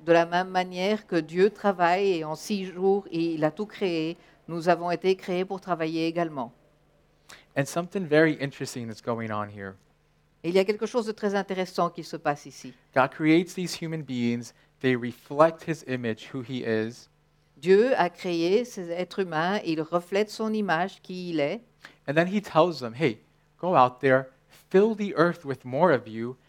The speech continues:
Speaker 2: and continue to create and take care of this thing that I made."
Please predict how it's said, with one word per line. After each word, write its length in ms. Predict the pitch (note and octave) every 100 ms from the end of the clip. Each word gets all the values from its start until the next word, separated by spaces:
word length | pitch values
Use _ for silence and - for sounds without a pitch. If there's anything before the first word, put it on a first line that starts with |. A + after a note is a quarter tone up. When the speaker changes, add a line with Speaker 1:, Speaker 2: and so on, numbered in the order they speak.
| _ _
Speaker 2:
and 120 | C3+ C#3
continue 840 | - C#3 - - F3+ F3+ E3 D#3+ D3+ _ _
to 100 | -
create 560 | - - B2 C3 D#3 -
and 80 | B2
take 300 | A#2 E3 D3+
care 280 | - D3+ D3
of 120 | B2
this 200 | B2 -
thing 220 | - B2+
that 140 | A#2 A2
I 120 | A2
made." 280 | A2 G#2